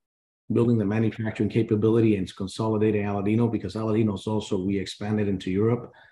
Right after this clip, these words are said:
and, and, and now it's, it, it's, it's, you know, it's, it's, it's, it's, it's not becoming a challenge at all, but it is, you know, I need to focus on,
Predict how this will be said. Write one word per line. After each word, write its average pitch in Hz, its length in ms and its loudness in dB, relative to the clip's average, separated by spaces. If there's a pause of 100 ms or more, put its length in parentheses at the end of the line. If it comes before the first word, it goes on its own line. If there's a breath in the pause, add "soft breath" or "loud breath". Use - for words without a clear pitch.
(260 soft breath)
and, 101 340 0
and, 95 320 -4
and 98 200 -2
now 110 320 2
it's, 98 280 -4
it, 104 160 -6
it's, - 480 -8
it's, - 320 -8
you 147 100 0
know, 104 160 0
it's, 110 200 -6
it's, - 240 -8
it's, - 220 -8
it's, - 360 -8 (540 soft breath)
it's 117 160 -2
not 143 160 6
becoming 117 340 4
a 95 60 -6
challenge 107 400 0
at 104 60 0
all, 123 260 4
but 95 160 -8
it 101 100 -2
is, - 300 -6
you 107 200 -2
know, 95 280 -2
I 113 80 0
need 117 220 4
to 104 100 0
focus 107 480 0
on, 90 220 -6